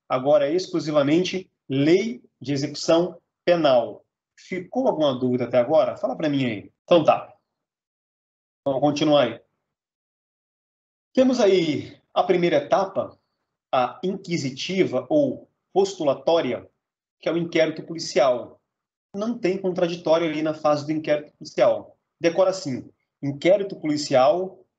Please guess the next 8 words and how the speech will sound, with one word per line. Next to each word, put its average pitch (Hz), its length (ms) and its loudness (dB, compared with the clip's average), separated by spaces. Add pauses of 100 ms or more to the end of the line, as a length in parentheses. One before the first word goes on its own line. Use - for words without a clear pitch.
(100)
não 190 320 0
tem 190 320 -2 (100)
ampla 170 240 0
defesa 165 540 0
nem 170 100 -2
contraditório. 175 840 0 (420)
Sem 202 400 -2
contraditório. 175 880 -4